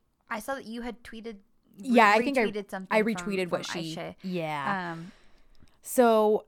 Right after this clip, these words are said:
Speaker 2: basically, 'cause at first I was kinda like, "Bumper sticker sayings?" Like, that's kind of what I took it as, 'cause that's what it would, would have been
Speaker 1: Oh, that
Speaker 2: here.
Speaker 1: makes sense. Okay.
Speaker 2: But it's kinda like that, but in Turkey, like, bigger vehicles and stuff will have, like,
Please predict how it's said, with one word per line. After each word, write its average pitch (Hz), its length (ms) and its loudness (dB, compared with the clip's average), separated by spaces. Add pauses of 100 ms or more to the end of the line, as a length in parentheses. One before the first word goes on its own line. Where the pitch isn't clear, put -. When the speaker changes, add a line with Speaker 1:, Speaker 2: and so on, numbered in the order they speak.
Speaker 2:
basically, 233 520 2
'cause 214 180 -4
at 208 160 -2
first 262 160 4
I - 40 0
was 214 60 -6
kinda 208 140 -4
like, - 320 -14
"Bumper 262 320 -10
sticker - 380 -14
sayings?" 175 640 -8
Like, 170 280 -4 (120)
that's 214 180 0
kind 214 200 -4
of 165 40 -12
what 147 80 -6
I 156 60 -12
took - 180 -12
it 165 60 -6
as, 165 160 -4
'cause 214 140 -4
that's 190 200 2
what 202 100 -2
it 151 60 -2
would, 175 320 -6
would 185 120 -2
have 170 100 -6
been 160 120 -8
Speaker 1:
Oh, 165 40 -12
that - 100 -18
Speaker 2:
here. 175 280 -2
Speaker 1:
makes - 260 -18
sense. - 140 -20 (160)
Okay. - 260 -18
Speaker 2:
But 220 320 4
it's 226 220 2
kinda 370 200 6
like 240 160 6
that, 190 240 4
but - 340 4
in 196 200 0
Turkey, 202 380 -4
like, 165 260 -4 (400)
bigger 190 260 0
vehicles 175 440 -4
and 175 100 -10
stuff 165 460 -8
will 190 220 0
have, 208 360 2
like, 175 380 -2